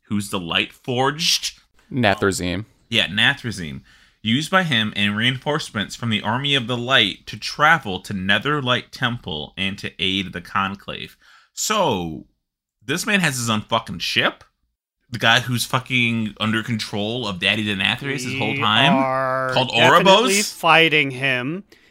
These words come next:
Speaker 3: And that's definitely going to come back as a th-, mechanic where it's like, he's targeting seven players with Ouroboros lasers.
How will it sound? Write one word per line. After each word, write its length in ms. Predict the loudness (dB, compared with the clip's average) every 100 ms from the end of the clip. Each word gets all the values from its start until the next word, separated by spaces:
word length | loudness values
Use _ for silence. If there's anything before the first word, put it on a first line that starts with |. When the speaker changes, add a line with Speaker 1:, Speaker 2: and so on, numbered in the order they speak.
| _ 0
Speaker 3:
And 480 | 2 4 4 2 -4
that's 280 | 0 2 2
definitely 600 | 2 2 2 -2 -2 -4
going 320 | -2 0 0
to 120 | -2 -6
come 300 | -2 -2 0
back 360 | 2 2 0 -8
as 200 | -8 -6
a 60 | -8
th-, 100 | -10
mechanic 580 | -10 -8 -2 0 0 -2
where 100 | -4
it's 100 | -2
like, 140 | -4 -4 -14 -18
he's 300 | -4 -2 -2 4
targeting 500 | 6 8 6 2 2
seven 440 | 2 2 2 -2
players 480 | 0 2 4 2 -2
with 140 | -6 -4
Ouroboros 580 | 4 6 6 4 0 -2
lasers. 1040 | -2 0 2 0 -2 -2 -2 -6 -8 -12